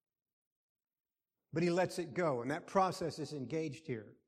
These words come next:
Mark says, very interestingly, that he gathered up courage <laughs> and goes to Pilate to ask for the body of Jesus. Again, if you want to look at the text, uh,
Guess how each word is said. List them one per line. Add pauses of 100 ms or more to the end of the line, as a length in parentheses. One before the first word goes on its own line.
(680)
Mark
says,
very
interestingly,
that
he
gathered
up
courage (1120)
<laughs>
and
goes
to
Pilate (500)
to
ask
for
the
body
of
Jesus. (3250)
Again,
if
you
want
to
look
at
the
text,
uh,